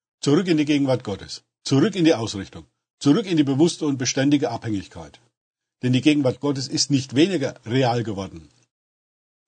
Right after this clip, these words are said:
Aber unser Herz kann sich von ihr entfernen, ohne dass wir es sofort merken. Deshalb ist diese Wachsamkeit so wichtig. Nicht aus Angst, sondern aus dem tiefen Wunsch heraus, dass das, was Gott geschenkt hat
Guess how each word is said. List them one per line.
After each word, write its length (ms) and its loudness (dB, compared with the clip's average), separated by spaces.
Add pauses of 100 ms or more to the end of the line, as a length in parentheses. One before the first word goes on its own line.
Aber 320 4
unser 240 -2
Herz 260 -6
kann 160 -4
sich 100 -4
von 140 -8
ihr 160 -4
entfernen, 560 -2
ohne 300 0
dass 180 -2
wir 80 -4
es 80 -6
sofort 400 -6
merken. 400 -8 (960)
Deshalb 320 2
ist 160 -6
diese 220 -2
Wachsamkeit 640 -4
so 140 -10
wichtig. 320 -12 (600)
Nicht 180 -2
aus 140 -6
Angst, 320 -2
sondern 260 -2
aus 180 -8
dem 200 -4
tiefen 320 -2
Wunsch 180 -2
heraus, 340 -4
dass 200 -12
das, 320 -6 (560)
was 160 -14
Gott 180 -18
geschenkt 400 -2
hat 180 -2